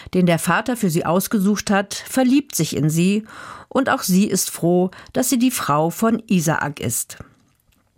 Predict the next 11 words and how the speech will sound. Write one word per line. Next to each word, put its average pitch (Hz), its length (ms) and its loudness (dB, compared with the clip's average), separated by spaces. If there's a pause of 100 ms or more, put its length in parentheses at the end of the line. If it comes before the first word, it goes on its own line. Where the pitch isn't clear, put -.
(760)
Die 196 100 2
ersten 254 280 2
Ehejahre 175 640 2
sind 160 180 0
nicht - 200 -2
leicht, - 560 -4 (340)
denn 175 160 4
sie 170 260 2
wird 165 300 0
nicht 196 240 0
schwanger. 135 520 -2